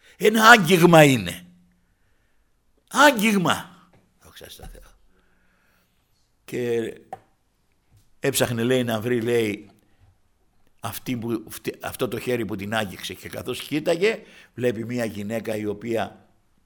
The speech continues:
με δάκρυα στα μάτια της σταμάτησε, έσκυψε το κεφάλι και του είπε, «Χριστ-,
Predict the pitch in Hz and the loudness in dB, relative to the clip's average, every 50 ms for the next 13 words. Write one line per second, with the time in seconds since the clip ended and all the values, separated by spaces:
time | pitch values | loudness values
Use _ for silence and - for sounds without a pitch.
0 | _ _ _ _ _ _ _ _ _ _ _ _ _ _ - 117 117 131 135 131 | _ _ _ _ _ _ _ _ _ _ _ _ _ _ -12 -6 -2 -2 -2 -2
1 | 131 120 117 117 - - 110 98 117 127 131 98 120 107 98 104 - - 95 107 | -2 -6 -8 -8 -6 -8 -8 -6 -6 -6 -6 -6 -8 -8 -8 -10 -10 -10 -10 -8
2 | 123 131 107 120 107 113 113 104 - - - - - - 127 135 131 - 135 110 | -8 -10 -10 -10 -12 -12 -12 -12 -14 -20 -20 -18 -8 -2 -2 -2 -2 -2 -8 -8
3 | - 120 110 101 104 92 104 101 110 117 120 117 107 90 107 92 117 120 - - | -8 -8 -6 -6 -6 -6 -8 -6 -6 -4 -4 -6 -6 -8 -10 -8 -8 -8 -8 -8
4 | 110 95 - 92 98 - - | -8 -10 -10 -12 -12 -14 -14